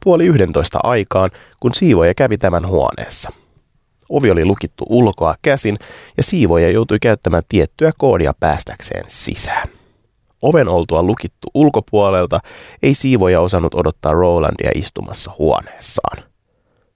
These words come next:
Mietipä itselle semmonen hetki, kun sä,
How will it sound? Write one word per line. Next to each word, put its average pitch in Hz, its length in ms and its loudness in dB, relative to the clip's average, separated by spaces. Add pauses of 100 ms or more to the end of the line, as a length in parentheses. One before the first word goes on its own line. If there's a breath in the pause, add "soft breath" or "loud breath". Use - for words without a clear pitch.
(180)
Mietipä - 380 0
itselle 113 340 0
semmonen 98 360 0
hetki, 113 380 0 (600 loud breath)
kun 113 100 0
sä, 147 160 2